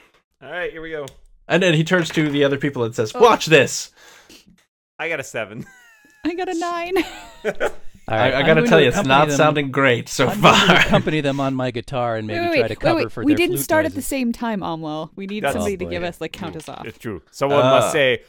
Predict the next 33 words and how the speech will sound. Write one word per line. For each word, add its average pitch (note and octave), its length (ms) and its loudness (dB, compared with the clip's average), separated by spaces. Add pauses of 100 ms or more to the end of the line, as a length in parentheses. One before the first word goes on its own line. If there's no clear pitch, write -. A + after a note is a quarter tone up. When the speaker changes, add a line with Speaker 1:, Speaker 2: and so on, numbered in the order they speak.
(140)
Speaker 1:
a C3 120 -2
one, C3+ 420 0 (220)
a B2+ 140 -4
two, A#2+ 480 -6 (100)
a A#2 140 -4
one, A#2 240 -2
Speaker 3:
Hmm. A2 60 -12
Speaker 1:
two, A2 240 -12
three, G#2+ 280 -12
four. F2+ 540 -10
Speaker 2:
All A2 140 -2
right, A2+ 200 0
Windhawk, E3+ 760 6
uh, C#3+ 320 4
the, C#3 260 0
the C3 320 2
half F3 340 2
elf E3 200 8
Speaker 1:
Slowly, C3 100 2
Speaker 2:
says, B2 380 4
Speaker 1:
'cause - 80 -8
over D3+ 240 0
three, D3 340 -4
I B2 120 0
have A#2+ 180 -2
trouble A2 280 -8
with G2+ 140 -10
numbers. G2+ 300 -10 (100)
Speaker 2:
"A C3+ 100 4
one, D#3 440 6 (260)
and C3 300 2
a - 40 -2
two, F#3+ 420 -2